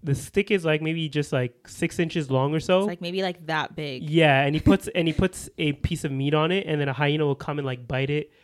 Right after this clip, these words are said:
Speaker 1: right close next to your face,
Speaker 2: Mm-hmm.
Speaker 1: to the point where I think I, the hyena actually hit me in the face on accident. Yeah, 'cause I, when I touched my, when I touched my, um,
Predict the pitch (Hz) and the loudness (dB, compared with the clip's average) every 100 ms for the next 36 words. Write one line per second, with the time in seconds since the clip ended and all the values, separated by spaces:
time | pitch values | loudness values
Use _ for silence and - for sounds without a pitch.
0 | _ 143 143 156 151 160 151 151 147 - | _ 0 4 4 2 -4 -4 -2 -4 -2
1 | 147 131 139 147 190 175 175 175 165 190 | -2 -2 0 -2 -2 -6 -2 -2 0 0
2 | 185 196 208 180 156 180 165 165 170 147 | 2 4 6 4 4 2 2 2 -2 -4
3 | 135 135 147 151 151 147 131 151 165 156 | -4 -4 -2 -2 -2 -6 -10 -12 -6 -6
4 | 160 160 170 190 - _ - 392 605 679 | -6 -4 -4 -4 -10 _ -10 0 6 6
5 | 659 587 571 587 605 605 587 - 554 156 | 6 4 4 6 6 6 4 2 0 0
6 | - 208 - 196 165 147 - - - 151 | 0 -4 -4 -4 -4 -6 -14 -20 -6 0
7 | 147 - 180 190 151 135 127 120 113 117 | 0 0 0 4 4 4 2 2 -2 -8
8 | 131 | -16